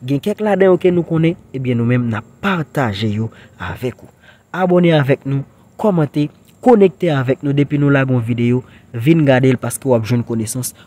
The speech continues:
w ap jwenn sekre. Pa bliye, non? Nimewo telefòn nan se plus cinq cent neuf trente-six quatre-vingt-deux treize soixante-sept. Kontakte m pou mande m dokiman sa ki se Les Secrets de la Magie Caribéenne, ou bien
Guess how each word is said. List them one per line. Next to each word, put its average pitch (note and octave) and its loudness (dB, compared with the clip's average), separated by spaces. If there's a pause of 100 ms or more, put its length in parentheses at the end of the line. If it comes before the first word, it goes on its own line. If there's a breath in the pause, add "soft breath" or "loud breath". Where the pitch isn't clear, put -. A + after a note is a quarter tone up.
(100)
w A2 -8
ap A2 -8
jwenn C#3+ 0
sekre. - -8 (380)
Pa C#3 2
bliye, E3+ 4
non? G3 0 (400 soft breath)
Nimewo G3 6
telefòn A3 4
nan G3+ 2
se F#3+ 4
plus C#3+ -4
cinq - 0
cent G3 2
neuf F#3+ 2
trente-six C#3+ 0
quatre-vingt-deux C3 -2
treize A#2 -4 (200 loud breath)
soixante-sept. A2+ -4 (460)
Kontakte G3 2
m F3+ -2
pou D#3+ -2
mande C#3+ 4
m C#3 2
dokiman B2 0
sa G#2 -4
ki A#2+ -12
se A2 -12 (480 soft breath)
Les B2 -2
Secrets C3 -2
de B2 0
la A2+ 0
Magie G#2 -2
Caribéenne, C#3+ 2 (540 loud breath)
ou B3+ 4
bien E3+ 4